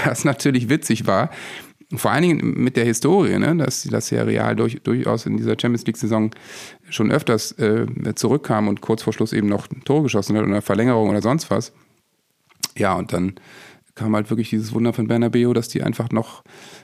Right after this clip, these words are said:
äh, bis in die Nachspielzeit da, ähm, ähm, dieses Spiel gedreht haben. Und das, das war schon,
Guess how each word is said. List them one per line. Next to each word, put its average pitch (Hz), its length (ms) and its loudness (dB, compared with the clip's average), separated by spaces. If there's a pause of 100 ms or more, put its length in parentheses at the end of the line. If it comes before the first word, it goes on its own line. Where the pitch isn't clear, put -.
äh, - 400 -4
bis 117 180 -6
in 113 60 0
die 107 80 2
Nachspielzeit 110 720 -4 (420)
da, 117 320 -2
ähm, 131 680 -6
ähm, 120 160 0
dieses 113 140 0
Spiel 165 160 0
gedreht 117 320 -6
haben. 101 220 -6
Und 104 120 -6
das, - 200 -10 (180)
das - 240 -8
war 95 100 0
schon, 95 360 -6